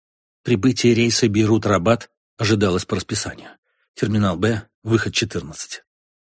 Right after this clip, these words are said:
В международном аэропорту тридцать вооруженных автоматами полицейских стояли, подняв глаза к табло, как будто ждали плохих новостей. Самолет опаздывает,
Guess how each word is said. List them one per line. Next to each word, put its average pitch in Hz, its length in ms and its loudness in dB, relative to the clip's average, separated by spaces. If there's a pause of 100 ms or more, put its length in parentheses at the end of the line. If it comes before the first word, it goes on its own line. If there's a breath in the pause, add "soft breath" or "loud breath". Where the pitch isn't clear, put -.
(240)
В 104 100 -4
международном 110 720 2
аэропорту 104 560 -2
тридцать 117 420 -2
вооруженных 104 580 -2
автоматами 104 500 -2
полицейских 104 720 0 (340)
стояли, 120 440 2
подняв 107 420 0
глаза 104 320 0
к - 40 -16
табло, 90 460 -2 (300 soft breath)
как 95 180 -2
будто 107 300 -2
ждали 101 260 -2
плохих 92 380 -4
новостей. 90 580 -6 (240 soft breath)
Самолет 95 420 0
опаздывает, 110 640 0